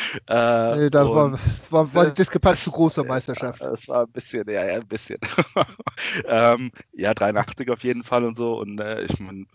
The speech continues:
Speaker 1: wahrscheinlich wollte er einfach mit mir noch nicht ins Stadion gehen, weil ich sechs Jahre war, keine Ahnung.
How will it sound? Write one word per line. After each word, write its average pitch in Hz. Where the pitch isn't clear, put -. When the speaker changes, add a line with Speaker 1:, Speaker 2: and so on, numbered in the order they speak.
Speaker 1:
wahrscheinlich 90
wollte 92
er -
einfach 92
mit 90
mir 95
noch 98
nicht 95
ins 101
Stadion 98
gehen, 92
weil 87
ich 90
sechs -
Jahre 92
war, 85
keine -
Ahnung. 90